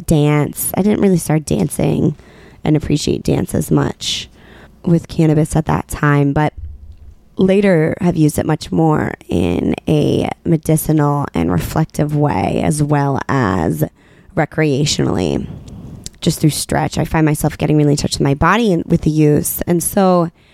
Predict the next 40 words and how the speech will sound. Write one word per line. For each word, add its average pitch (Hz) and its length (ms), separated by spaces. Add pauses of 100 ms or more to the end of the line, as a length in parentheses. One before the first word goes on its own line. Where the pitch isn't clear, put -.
(160)
to 185 100
answer 202 240
your 175 80
question, 196 500
Dora, 151 200
about 147 240
with 160 180
dating, 156 720
how 151 180
has 143 160
cannabis 147 380
been 147 140
influenced 151 440
with 143 140
that? 135 280 (120)
When 202 180
I 208 100
was 170 280
younger, 165 360
I'd 156 180
go 160 160
on 156 180
dates 147 420
and 156 120
we'd 165 220 (160)
smoke - 440
a 160 60
bowl 147 440
in - 140
the 151 100
car 151 960 (600)
and 151 160
go 165 120
to 160 140
a 156 60
movie, 147 800
or 92 760 (380)
I 160 60
can 160 180
remember 143 760